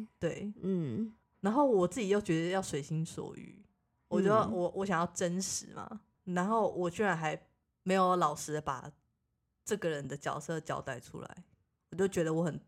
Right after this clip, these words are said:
Speaker 1: 我觉得我没有办法对得起自己的 podcast。
Speaker 2: 嗯，嗯。
Speaker 1: 对，就是我觉得他就违反了我当初想要把我的历程录出来这件事情。
Speaker 2: 嗯，嗯，嗯，嗯，嗯。
Speaker 1: 对。
Speaker 2: 嗯，那，那时候发生什么事情？
Speaker 1: 哦，你说当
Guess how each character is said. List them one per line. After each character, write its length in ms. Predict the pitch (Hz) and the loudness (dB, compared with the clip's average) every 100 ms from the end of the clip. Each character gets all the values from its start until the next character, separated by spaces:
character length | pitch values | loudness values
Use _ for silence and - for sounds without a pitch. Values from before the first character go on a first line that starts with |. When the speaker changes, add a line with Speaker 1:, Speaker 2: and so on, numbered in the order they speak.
| _ _ | _ _
Speaker 1:
我 180 | - 165 | -12 -6
觉 100 | 170 | 0
得 80 | 170 | 2
我 320 | 160 151 135 | 2 0 -4
没 100 | 165 | -6
有 80 | 165 | -4
办 160 | 165 156 | -2 -2
法 100 | 147 - | -4 -2
对 100 | 175 | 0
得 100 | 156 | 0
起 160 | - - | -4 -10
自 160 | - | -12
己 120 | 156 | -12
的 360 | - - - 233 240 _ _ _ _ | -10 -12 -12 -12 -14 _ _ _ _
podcast。 640 | - 147 147 - - - - - - | -12 -10 -8 -8 -10 -14 -20 -20 -2
Speaker 2:
嗯， 540 | 233 214 175 202 226 - | 0 0 -2 -4 -6 -8
嗯。 280 | - 185 180 | -6 -4 -2
Speaker 1:
对， 140 | 226 214 | 0 4
就 100 | 359 | 4
是 80 | 269 | 8
我 120 | 214 | 6
觉 100 | 220 | 6
得 60 | |
他 140 | 226 262 | 4 4
就 320 | 277 233 202 196 | 4 4 2 2
违 180 | 180 185 | 2 4
反 180 | 196 170 | 2 2
了 80 | 147 | 0
我 120 | 151 | -2
当 160 | 180 | -2
初 200 | 180 185 | -2 -2
想 180 | 175 147 | -2 -2
要 240 | 139 147 - _ _ _ | 0 -2 -6 _ _ _
把 160 | 156 | 2
我 100 | 165 | 4
的 120 | 156 160 | 0 -2
历 120 | 196 | -2
程 200 | 170 165 | -2 2
录 120 | 185 | 0
出 140 | - | 2
来 100 | 165 147 | 0 0
这 120 | 143 | -4
件 100 | 139 | -6
事 160 | - - | -8 0
情。 100 | 254 | 2
Speaker 2:
嗯， 20 | |
嗯， 80 | 226 | 2
嗯， 640 | 214 190 196 175 180 - | 2 0 -2 -2 -4 -6
嗯， 180 | - 175 | -8 -8
嗯。 80 | 208 - _ _ - | -10 -14 _ _ -8
Speaker 1:
对。 240 | 143 180 - _ _ - | -6 -8 -12 _ _ -10
Speaker 2:
嗯， 140 | 180 - | -10 -8
那， 160 | 220 226 | -2 0
那 120 | 226 | 0
时 140 | 226 202 | 0 -2
候 100 | 185 | -4
发 220 | 190 175 | -6 -8
生 260 | 175 175 175 | -6 -6 -8
什 160 | - | -10
么 80 | - | -18
事 200 | - - _ | -20 -20 _
情？ 200 | - - - _ _ _ _ | -20 -20 -20 _ _ _ _
Speaker 1:
哦， 100 | 160 | -2
你 120 | 156 | 0
说 500 | 160 175 170 175 175 _ _ | 0 2 2 0 -4 _ _
当 140 | - | 6